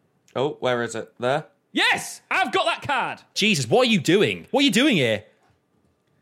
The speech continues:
Speaker 3: Just go, just go, go and get now.
Speaker 2: No,
Speaker 3: Just
Speaker 2: seriously,
Speaker 3: leave.
Speaker 2: I've got
Speaker 3: Go
Speaker 2: that
Speaker 3: and get it
Speaker 2: card.
Speaker 3: sorted.
Speaker 2: And I can tell you how I got it. Just really briefly, I'm on a school bus, top deck at the school, top deck of the bus. No, actually, it was a regular bus on the way home from town. I bought a,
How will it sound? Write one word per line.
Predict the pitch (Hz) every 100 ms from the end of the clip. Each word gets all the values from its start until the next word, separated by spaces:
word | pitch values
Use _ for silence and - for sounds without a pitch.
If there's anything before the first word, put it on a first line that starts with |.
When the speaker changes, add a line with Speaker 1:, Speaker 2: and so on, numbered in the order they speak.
| _ _ _ _
Speaker 3:
Just | - 220
go, | - -
just | 233 -
go, | 214 147
go | 196
and | 202
get | 190 147 -
now. | 156 175 269
Speaker 2:
No, |
Speaker 3:
Just | 277 294
Speaker 2:
seriously, | 294 131 226
Speaker 3:
leave. | 208
Speaker 2:
I've | 202
got |
Speaker 3:
Go | 226
Speaker 2:
that |
Speaker 3:
and | 175
get | 208
it |
Speaker 2:
card. | 175
Speaker 3:
sorted. | 143 110 - -
Speaker 2:
And | 233
I |
can | 269 -
tell | 277
you | 277
how | 220 180
I |
got | 190 175
it. | - _
Just | 180 190
really | 247 240
briefly, | 240 220 156 117 _ _ -
I'm |
on | 240
a | 226
school | 262 262
bus, | 160 170 - - - _ _ _ -
top | - -
deck | 214 196
at | 220
the |
school, | 196 208 196
top | - 240 -
deck | 226
of |
the | 214
bus. | 175 208 -
No, | 220
actually, | 190 147 160 180
it | 185
was | 180
a | 165
regular | 214 196 170
bus | 156 156
on |
the | 165
way | 175
home | 170 185
from | 175 156
town. | 165 139 - _ _ - -
I | 160
bought | 170 220 226 - _ _
a, | -